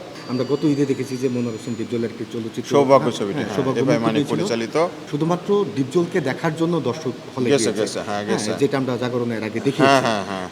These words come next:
Speaker 1: এখন তো সিনেমা হল নাই বললেই চলে এবং মুক্তি পাওয়ার মতো, মানে মুক্তি দেওয়ার মতো সিনেমা হলের সংখ্যা মাত্র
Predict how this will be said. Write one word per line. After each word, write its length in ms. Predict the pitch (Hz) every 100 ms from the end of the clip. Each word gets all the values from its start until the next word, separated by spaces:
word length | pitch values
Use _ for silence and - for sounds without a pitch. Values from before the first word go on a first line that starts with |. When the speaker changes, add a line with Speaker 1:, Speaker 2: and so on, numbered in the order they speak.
| -
Speaker 1:
এখন 240 | 170 196 208
তো 60 |
সিনেমা 320 | 202 190 170
হল 160 | 165 175
নাই 240 | 127 123
বললেই 280 | 117 117 110 -
চলে 160 | 101
এবং 260 | 101 113 113 113
মুক্তি 680 | 151 151 175 170 160 151 143 - 143
পাওয়ার 280 | 147 160
মতো, 400 | 160 151 156 143 135 - - -
মানে 120 | 120
মুক্তি 240 | 131 160 185
দেওয়ার 220 | 175 175
মতো 180 | 165 156
সিনেমা 260 | 151 139
হলের 120 | 135 127
সংখ্যা 180 | 131 127
মাত্র 200 | 123